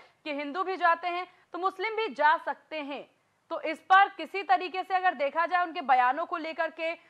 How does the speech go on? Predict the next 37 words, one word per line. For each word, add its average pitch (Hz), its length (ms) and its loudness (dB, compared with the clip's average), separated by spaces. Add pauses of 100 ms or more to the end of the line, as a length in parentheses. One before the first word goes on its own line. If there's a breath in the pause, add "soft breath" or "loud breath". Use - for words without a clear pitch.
(140 soft breath)
जो 254 120 -6
बवाल 247 400 4
मचता 330 340 -6
नजर 302 280 -2
आया 294 200 2
या 320 100 -2
फिर 311 160 -8
जो 254 100 -4
बात 277 280 4
आपने 302 260 2
अभी 302 180 -6
कही 294 220 -6
है 302 80 -2
कि 285 100 -14
बहुत 277 280 0
सोच 262 200 -6
समझ 262 260 -8
के 294 80 -12
बोलना 262 320 -6
चाहिए 262 580 -4 (120)
या 254 140 6
उन्हें 269 180 0
नहीं 262 340 -8
बना, 269 300 2
बोलना 269 320 -2
चाहिए, 269 280 -6 (300 soft breath)
खाई 285 280 8
पैदा 349 320 4
करने 339 280 0
की 302 80 -10
बात 311 280 6
आप 302 160 4
कहते 294 260 -2
नजर 269 300 -2
आए 254 140 6
आरिफ 240 220 -2
साहब, 269 240 4